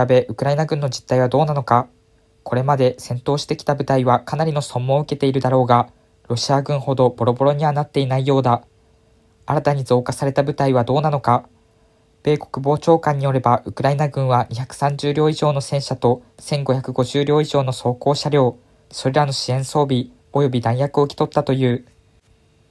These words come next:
ウクライナ軍は新たに最新兵器を保有する旧コ旅団を編成した。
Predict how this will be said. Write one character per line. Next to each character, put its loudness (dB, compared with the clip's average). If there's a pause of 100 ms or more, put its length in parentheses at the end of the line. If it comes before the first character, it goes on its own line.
(380)
ウ -10
ク -6
ラ 6
イ 0
ナ 2
軍 -2
は 2
新 0
た 0
に -4
最 -2
新 -4
兵 0
器 -2
を 4
保 -2
有 2
す -6
る 0
旧 -4
コ 0
旅 2
団 2
を 0
編 -6
成 -2
し -10
た。 0